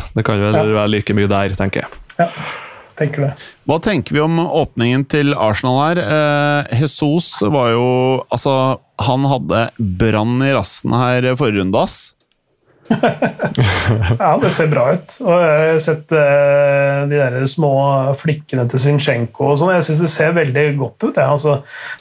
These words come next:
Speaker 2: der har liksom, eh, nysignerende sklidd inn, eh, fra første stund.
Speaker 3: Mm.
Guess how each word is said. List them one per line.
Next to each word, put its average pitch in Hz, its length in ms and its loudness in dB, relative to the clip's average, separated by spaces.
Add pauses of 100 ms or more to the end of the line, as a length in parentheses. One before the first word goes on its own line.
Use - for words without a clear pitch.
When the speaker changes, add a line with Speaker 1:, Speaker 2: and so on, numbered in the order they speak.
Speaker 2:
der 165 260 2
har 175 100 2
liksom, 160 420 0
eh, 156 520 4
nysignerende 123 680 0
sklidd 147 580 -2
inn, 151 360 2
eh, 139 1120 2
fra 143 180 0
første - 440 -4
stund. 131 240 0
Speaker 3:
Mm. 123 320 0